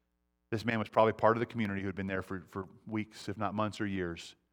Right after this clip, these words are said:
in the same state. So what happened? God's, God taught, Jesus taught God's word, and it says, "Just then a man with an unclean spirit was in their synagogue. He cried out."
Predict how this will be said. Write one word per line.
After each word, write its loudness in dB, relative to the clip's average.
in -10
the -6
same -2
state. -6
So -2
what 6
happened? 6
God's, 4
God 4
taught, 10
Jesus 2
taught 8
God's 6
word, 8
and 0
it 0
says, 6
"Just 6
then 12
a 8
man 10
with 6
an 6
unclean 4
spirit 8
was 2
in 4
their 4
synagogue. 8
He 2
cried 12
out." 12